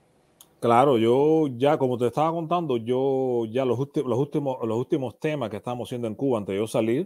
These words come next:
en dos mil tres, eran más co-, contestatarios, un poco, em-, eh, un poco como que embarajados con mucha, mucha, mucha metáfora y poesía,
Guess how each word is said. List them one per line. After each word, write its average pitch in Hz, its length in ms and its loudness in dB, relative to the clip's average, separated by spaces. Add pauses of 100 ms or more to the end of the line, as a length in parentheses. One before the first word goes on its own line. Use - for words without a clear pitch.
(380)
en 101 60 -12
dos 92 100 -4
mil 110 120 -2
tres, 120 240 -2
eran 107 320 0 (100)
más 107 180 -4
co-, 123 260 -8
contestatarios, 107 720 0
un 107 80 -6
poco, 127 260 -2 (220)
em-, 123 320 -8 (100)
eh, 117 60 -6
un 117 140 -8
poco 135 320 -2
como 113 260 -2
que 101 240 -2
embarajados 101 600 0
con 101 260 -4
mucha, 117 400 -4
mucha, 113 320 -4
mucha 110 440 -6
metáfora 104 640 -2
y 95 60 -4
poesía, 95 720 -4